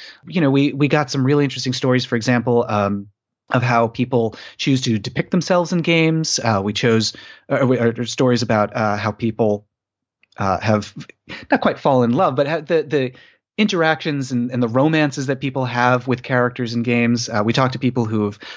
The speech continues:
met through games, or couples who have gotten together and, and bonded with each other through games. Uh, so we've got a, you know, a, a,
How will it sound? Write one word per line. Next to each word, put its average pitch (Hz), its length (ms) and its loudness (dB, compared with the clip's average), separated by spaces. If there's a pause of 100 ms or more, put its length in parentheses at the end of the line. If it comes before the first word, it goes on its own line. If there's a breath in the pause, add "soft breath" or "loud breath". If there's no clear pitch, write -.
met 113 240 0
through 151 200 0
games, 143 300 2
or 120 40 -4
couples 143 500 -2
who 131 180 2
have 120 380 0 (380 loud breath)
gotten 131 220 0
together 127 420 2
and, 113 160 -2
and 110 100 -10
bonded 127 320 -2
with 131 140 -2
each 127 120 -4
other 131 200 2
through 131 220 -2
games. 131 360 2 (440 loud breath)
Uh, 117 360 2
so 160 520 0
we've 170 180 -4
got 240 180 2
a, 156 280 2
you 151 160 -6
know, 127 220 2
a, 117 100 -2 (120)
a, 117 240 -2